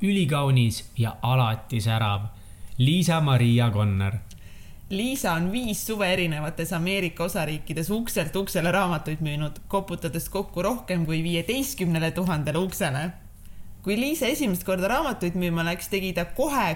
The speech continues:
Speaker 2: kogu Euroopa esimese aasta müüjate rekordi ja see rekord püsib siiani. Oma raamatumüügikarjääri jooksul värbas Liisa mitmeid tiime, juhtis organisatsioone ning sai kolme aastaga noorimaks müügijuhiks Euroopas.
Speaker 1: Aga nüüd,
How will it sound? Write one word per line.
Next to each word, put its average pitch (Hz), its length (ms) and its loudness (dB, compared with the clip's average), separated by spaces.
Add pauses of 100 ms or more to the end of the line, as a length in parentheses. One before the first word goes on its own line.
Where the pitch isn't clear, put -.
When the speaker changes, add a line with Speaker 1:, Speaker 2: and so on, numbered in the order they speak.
Speaker 2:
kogu 233 340 2
Euroopa 185 520 0
esimese 190 560 0
aasta 175 280 0
müüjate 175 440 0
rekordi 160 500 0 (180)
ja 170 100 2
see 165 140 0
rekord 185 440 2
püsib 165 240 0
siiani. 147 540 0 (680)
Oma 185 220 4
raamatumüügikarjääri 196 1120 2
jooksul 175 420 0
värbas 165 380 0
Liisa 185 300 0
mitmeid 175 480 0
tiime, 202 520 0
juhtis 220 420 -2
organisatsioone 180 960 -2 (200)
ning 175 240 0
sai 160 220 0
kolme 226 360 2
aastaga 175 560 0
noorimaks 175 760 2
müügijuhiks 170 680 0
Euroopas. 143 680 -2 (1300)
Speaker 1:
Aga 135 280 4
nüüd, 240 360 0